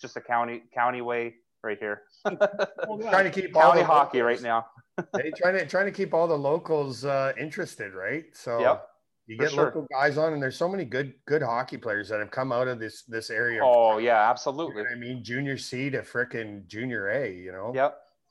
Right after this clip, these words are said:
Speaker 1: And like you said, once you know one person like big like that, i-, i-, in any junior sport in hockey, like in the O H L, I should say, then you meet, it branches out and you meet so
Speaker 2: Oh.
Speaker 1: many different people,
Speaker 3: Yeah.
Speaker 1: for sure.
Speaker 2: One,
Speaker 1: Right.
Speaker 2: one
Speaker 1: And,
Speaker 2: fucking
Speaker 1: and
Speaker 2: interview leads to, like, three more.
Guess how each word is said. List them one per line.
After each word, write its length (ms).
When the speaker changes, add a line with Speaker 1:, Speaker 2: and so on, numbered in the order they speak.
Speaker 1:
And 240
like 160
you 80
said, 180
once 220
you 80
know 180
one 280
person 520
like 200
big 180
like 220
that, 280
i-, 40
i-, 460
in 320
any 200
junior 340
sport 300
in 100
hockey, 300
like 180
in 100
the 80
O 140
H 140
L, 140
I 60
should 160
say, 200
then 120
you 140
meet, 280
it 180
branches 360
out 160
and 80
you 80
meet 200
so 100
Speaker 2:
Oh. 40
Speaker 1:
many 160
different 320
people, 340
Speaker 3:
Yeah. 120
Speaker 1:
for 60
sure. 120
Speaker 2:
One, 120
Speaker 1:
Right. 220
Speaker 2:
one 160
Speaker 1:
And, 120
Speaker 2:
fucking 240
Speaker 1:
and 120
Speaker 2:
interview 460
leads 280
to, 100
like, 200
three 180
more. 260